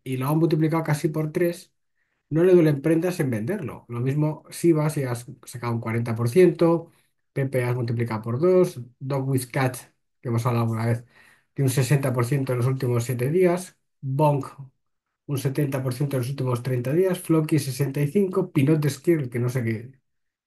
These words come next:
que este lleva tres, ha multiplicado por treinta, ¿vale? Y luego, y la gente está buscando su,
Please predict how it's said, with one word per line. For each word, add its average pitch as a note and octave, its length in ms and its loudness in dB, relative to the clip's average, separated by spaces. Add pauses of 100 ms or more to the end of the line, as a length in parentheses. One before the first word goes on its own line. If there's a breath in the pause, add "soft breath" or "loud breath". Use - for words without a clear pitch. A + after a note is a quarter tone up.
(160)
que C#3+ 100 0
este C3 240 2
lleva C3+ 320 2
tres, B2+ 500 0
ha C#3 140 -4
multiplicado C#3 400 0
por A#2+ 240 0
treinta, E3+ 520 4
¿vale? D3 300 -10 (800 loud breath)
Y C3+ 80 -2
luego, G3 380 4 (320)
y E3+ 100 4
la E3+ 100 8
gente A#3+ 240 4
está G#3+ 220 4
buscando G3+ 440 2
su, - 440 0